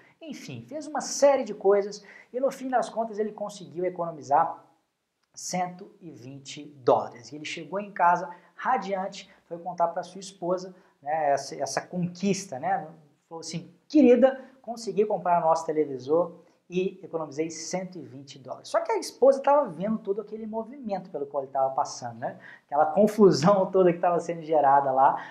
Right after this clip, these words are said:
nos dias anteriores à compra. E aí ela fez a seguinte questão, falou,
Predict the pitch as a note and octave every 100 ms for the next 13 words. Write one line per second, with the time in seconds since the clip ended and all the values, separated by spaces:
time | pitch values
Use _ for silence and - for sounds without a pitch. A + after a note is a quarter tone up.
0 | - - F3+ A3+ - D#3 F#3 G3 G3 -
1 | - - E3 F3 F3 D3+ D#3+ D#3 G3 -
2 | C3+ C3+ D4 G#4+ A4+ F4 D4+ C#4+ C#4 A#3+
3 | E4+ - - - F#3 F3+ D4+ E4+